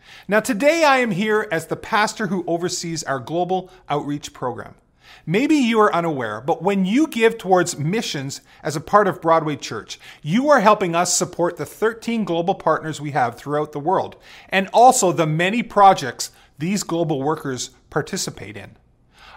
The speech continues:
Our idea of missions is informed by the fact that every single person in this world, whether they live in Kitwe in Zambia or on Kaslo Street in Vancouver, deserve to hear and experience and express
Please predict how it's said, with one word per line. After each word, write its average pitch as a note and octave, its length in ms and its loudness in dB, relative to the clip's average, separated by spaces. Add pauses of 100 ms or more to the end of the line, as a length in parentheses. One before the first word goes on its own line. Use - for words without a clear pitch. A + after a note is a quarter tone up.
Our B3 220 10
idea B3 380 6
of D#3 100 0
missions F3+ 460 -2
is D#3 180 -4
informed G#3 520 -4
by G3 140 2
the F3+ 100 0
fact F3 320 4
that F#3+ 260 -2
every A#3 340 2
single C4 300 2
person A#3 360 -2
in A3 120 0
this A3+ 220 -4
world, E3+ 440 -2 (260)
whether F#3 280 4
they F3+ 180 4
live F3+ 200 4
in D3 80 -2
Kitwe G#3+ 520 0
in F#3+ 100 0
Zambia F3 580 -2 (320)
or F3 160 8
on F3 140 4
Kaslo F#3+ 480 6
Street F3+ 280 -2
in D#3+ 100 0
Vancouver, D#3 640 -4 (320)
deserve G3+ 640 6
to E3+ 100 2
hear F#3 460 0 (200)
and D3+ 140 -2
experience A3 760 0
and F#3 180 -4
express - 720 -4